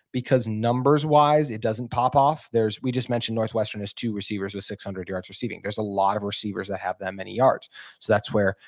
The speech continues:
Vele is the eva-, he's go-, Vele is gonna need guys in the scouting department who are going through Utah film to, like, kinda,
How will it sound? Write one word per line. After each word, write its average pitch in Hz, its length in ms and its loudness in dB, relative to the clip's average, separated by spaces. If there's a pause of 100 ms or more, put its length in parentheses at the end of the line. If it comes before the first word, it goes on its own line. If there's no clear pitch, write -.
(180)
Vele 110 300 6
is 101 140 0
the 104 140 0
eva-, 104 260 6
he's 131 240 2
go-, 143 220 6
Vele 143 300 8
is 151 100 2
gonna 135 200 4
need 117 380 2 (280)
guys 113 220 6
in 110 80 -2
the 98 40 -2
scouting 110 440 6
department 95 360 0
who 98 80 -2
are 92 100 0
going 104 220 0
through 101 140 -4
Utah 101 340 2
film 92 300 -2
to, 95 80 -6
like, 95 180 0
kinda, 98 240 -4